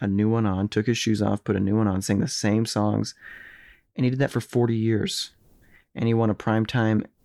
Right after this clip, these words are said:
Emmy, a Lifetime Achievement Emmy. And he, more important than those awards, left this really impactful legacy that is still, I feel like, reaching new people, um, new generations of children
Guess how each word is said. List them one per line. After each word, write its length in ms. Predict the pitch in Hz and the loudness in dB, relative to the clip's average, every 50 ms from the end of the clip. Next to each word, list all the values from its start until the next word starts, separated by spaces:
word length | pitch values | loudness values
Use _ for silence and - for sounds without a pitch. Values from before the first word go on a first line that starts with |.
| _ _ _ _ | _ _ _ _
Emmy, 380 | - 180 110 107 107 104 104 - | -4 0 0 2 2 2 0 0
a 80 | - 104 | 0 -2
Lifetime 560 | 92 90 98 107 110 - - - 127 117 107 | -2 0 0 0 0 -2 -2 -2 0 0 0
Achievement 500 | 104 - - 110 110 110 113 104 104 - - _ _ _ _ _ _ _ _ _ _ | 0 0 0 0 0 2 2 0 0 -2 -4 _ _ _ _ _ _ _ _ _ _
Emmy. 460 | - 113 107 101 101 98 101 110 - _ - - - - - - - _ - - - | -2 0 2 2 2 2 0 -2 -4 _ -16 -20 -20 -18 -18 -20 -20 _ -10 -4 -2
And 340 | 135 131 131 131 131 - - _ | 0 2 2 2 0 -2 -4 _
he, 360 | - 135 135 147 143 135 135 - - - | -4 0 0 2 2 0 -2 -6 -10 -10
more 440 | - - - 135 - 101 113 135 165 | -8 -4 -4 -2 0 0 2 2 2
important 400 | 165 131 - 139 147 135 127 113 | 0 0 0 0 0 2 2 2
than 140 | 113 110 107 | 2 2 2
those 160 | 104 101 101 | 2 2 2
awards, 500 | 101 101 113 135 151 127 117 107 107 - - - - - - _ - | 0 0 2 2 2 2 2 0 -4 -8 -16 -20 -20 -20 -18 _ 0
left 200 | 127 127 117 - | 0 0 0 0
this 380 | - 113 113 113 110 - - - _ _ _ _ _ - | -2 0 2 2 2 0 -4 -8 _ _ _ _ _ -8
really 560 | 104 101 104 113 123 147 175 165 131 110 101 95 | -6 -6 -4 -2 0 2 2 2 2 2 2 0
impactful 600 | 90 - 135 123 110 110 - - 101 98 92 92 | 0 -2 -2 -2 -2 -2 -4 -4 -2 0 0 2
legacy 640 | 92 98 107 104 107 - - - - 107 - - _ | 0 0 0 0 0 0 0 0 0 0 -2 -2 _
that 120 | - 117 104 | 0 2 2
is 120 | 101 - | 2 0
still, 720 | - - - - - - - 117 143 190 180 - - - _ _ _ _ _ _ _ _ _ _ _ | 0 -2 -2 -2 -2 -2 -2 0 0 0 0 -2 -4 -8 _ _ _ _ _ _ _ _ _ _ _
I 80 | - - | -6 -2
feel 160 | - 120 107 | 0 0 0
like, 80 | 101 - | 0 0
reaching 400 | 104 110 113 - - 117 104 101 | 0 0 0 0 0 0 2 2
new 120 | 101 101 | 2 0
people, 500 | 95 - 104 104 - - - 107 127 - _ _ - - - _ - - _ - - | 0 0 0 0 0 -2 -2 -2 -4 -6 _ _ -20 -20 -20 _ -20 -20 _ -4 0
um, 380 | 101 98 95 90 87 87 90 - - | 2 2 2 2 0 0 -2 -4 -4
new 420 | 110 110 107 110 107 104 101 98 | -2 0 2 2 2 2 2 0
generations 580 | 98 - 101 98 95 92 92 90 - 104 92 98 | 0 -2 0 0 0 0 0 0 0 0 0 0
of 80 | 90 | -2
children 560 | - - - 95 95 95 98 95 92 92 90 | -2 -2 -2 0 0 0 0 0 0 0 -2